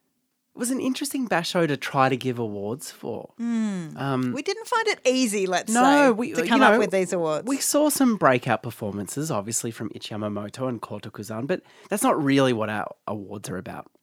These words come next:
Speaker 2: Yeah, it's not just about doing well.
Speaker 1: <laughs> Oh, God,
Speaker 2: That's
Speaker 1: no.
Speaker 2: boring.
Speaker 1: No, absolutely not.
Speaker 2: <laughs> A, a prize that we've traditionally given out is the Don't Let the Sun Go Down on Me,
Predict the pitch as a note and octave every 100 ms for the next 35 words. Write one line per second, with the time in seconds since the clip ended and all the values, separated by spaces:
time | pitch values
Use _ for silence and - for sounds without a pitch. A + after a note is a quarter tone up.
0 | - B3+ G#3+ A#3+ E4+ E4 E4 C#4 G#3+ F3+
1 | - G#3 G3 E3+ E3 D3+ D#3 G3 - F#3
2 | - - E4 E4 C4 A2+ A3+ B3+ F#3+ D#3
3 | - - - A2 A2 A2 - - C3+ C3+
4 | A2+ A2 F#2+ G#2+ G#2 G2+ - - - -
5 | D#4 - D#4+ D#4 E4+ G4+ G4+ F4 E4 D4+
6 | A#3+ B3 A#3 A3 F#3+ F#3+ F3+ E3 E3 F3
7 | G3 F#3 G#3 A3 B3 B3+ D4+ - A#3 G#3
8 | G#3 G3+ G3 F3+ F3+ F#3 F#3 E3+ D#3+